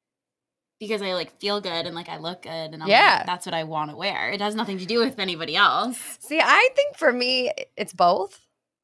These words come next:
Speaker 2: Like, I feel good and I look good and I'm like, "Ooh, I wanna wear this." But at the
Speaker 1: Mm-hmm.
Speaker 2: same time, you also know me really well. So I'm either, like, in fu-, a full sweatsuit,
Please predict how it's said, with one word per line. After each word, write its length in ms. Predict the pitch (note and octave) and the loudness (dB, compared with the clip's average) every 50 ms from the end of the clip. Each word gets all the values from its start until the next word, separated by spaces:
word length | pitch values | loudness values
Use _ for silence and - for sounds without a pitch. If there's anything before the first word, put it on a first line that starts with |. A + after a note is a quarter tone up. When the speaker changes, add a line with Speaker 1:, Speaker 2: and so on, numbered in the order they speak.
| _ _ _ _ - - | _ _ _ _ -8 -4
Speaker 2:
Like, 120 | G3+ G#3 | -2 0
I 60 | G3 G3 | 0 0
feel 180 | - A3 A#3 A#3+ | 0 0 0 0
good 120 | B3 G#3 | 0 -2
and 100 | F#3+ F3 | -2 -4
I 60 | D#3+ | -4
look 160 | E3 F#3+ F#3+ | -4 -4 -6
good 120 | - E3 E3 | -6 -8 -6
and 100 | D#3 D#3 | -6 -6
I'm 80 | D#3 | -6
like, 140 | D#3 D3+ D3 G#3 | -6 -6 -6 -6
"Ooh, 60 | G#3+ | -8
I 100 | F#3 D#3+ | -6 -6
wanna 200 | E3 E3 E3 D#3 | -4 -4 -4 -2
wear 200 | E3 G3+ G#3+ E3 | 0 0 0 -2
this." 280 | D3+ D3 - E3 - - | -2 -6 -8 -8 -6 -2
But 120 | - - - | 0 0 2
at 80 | A#3 | 2
the 80 | G3 G#3+ | 0 0
Speaker 1:
Mm-hmm. 100 | F3 E3+ | 0 2
Speaker 2:
same 260 | A#3 A3 A3+ B3+ C#4+ | 2 4 4 4 2
time, 360 | A3+ G#3+ F#3+ F3+ G#3 A#3 B3 - _ _ _ _ _ _ _ _ _ _ _ _ _ - | 2 4 4 6 6 4 2 0 _ _ _ _ _ _ _ _ _ _ _ _ _ -4
you 160 | G#3 B3 A#3+ | 2 6 6
also 240 | A#3+ B3+ - A3+ G3 | 6 6 6 4 2
know 100 | F#3+ F#3 | 2 2
me 140 | F#3 F#3 | 0 0
really 200 | F3 F3+ F3+ F3 | 0 2 0 2
well. 200 | E3 E3 D3+ - | 2 2 2 2
So 100 | - - | 4 6
I'm 160 | G3+ G3+ G#3 - | 6 6 6 4
either, 240 | G#3+ A3 A3+ A#3 | 0 2 4 4
like, 220 | A3+ G#3+ G3+ G3+ - G#3 | 4 4 4 2 2 0
in 140 | G3+ G3+ | 0 0
fu-, 300 | G3 - - - - - A3+ | -2 -4 -10 -4 2 4 6
a 140 | - G#3 A3 | 6 6 4
full 300 | - - A#3+ G3+ G#3 G#3 | 2 4 6 6 6 6
sweatsuit, 640 | - A3 F#3 - - - - F#3+ F#3 F#3 G3 G3 | 4 4 4 4 2 -2 -4 -2 0 0 -2 -2